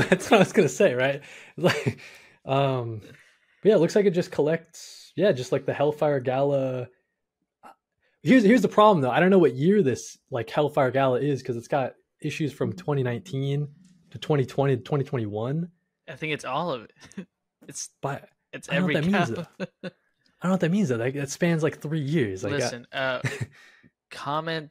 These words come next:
Speaker 2: down below. <laughs> I'm kidding. I don't know. We'll ask Rod himself.
Speaker 1: The red, the red carpet collection, dude.
Speaker 2: You know, at
Speaker 1: Shout out
Speaker 2: first,
Speaker 1: Rod.
Speaker 2: at first I thought it was, uh, Mister Miracle.
Speaker 1: Oh.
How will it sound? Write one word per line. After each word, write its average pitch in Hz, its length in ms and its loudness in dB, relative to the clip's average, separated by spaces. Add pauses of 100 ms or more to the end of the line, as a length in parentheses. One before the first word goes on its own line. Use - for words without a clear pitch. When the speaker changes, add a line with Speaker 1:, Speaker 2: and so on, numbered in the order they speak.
(140)
Speaker 2:
down 131 340 -4
below. 123 220 -6 (240)
<laughs> - 240 -20
I'm 131 160 -12
kidding. 120 340 -14
I 131 80 -2
don't 135 160 -4
know. 131 100 -10
We'll 139 160 -4
ask 131 320 -6
Rod 120 340 -10 (200)
himself. 123 500 -10
Speaker 1:
The 131 80 -2
red, 127 380 -2 (320)
the 127 100 -2
red 131 300 -2
carpet 143 500 -2
collection, 113 560 -6
dude. 110 200 -12 (260)
Speaker 2:
You 165 100 -10
know, 196 80 -6
at 151 260 -6
Speaker 1:
Shout 175 140 0
out 151 120 2
Speaker 2:
first, 160 120 0
Speaker 1:
Rod. 165 320 -2 (140)
Speaker 2:
at 143 140 -10
first 190 440 -6
I 185 140 -6
thought 156 300 -4
it 139 100 -2
was, 127 260 -4
uh, 110 480 -10 (240)
Mister 127 320 -10
Miracle. 135 540 -8 (1600)
Speaker 1:
Oh. 110 360 -4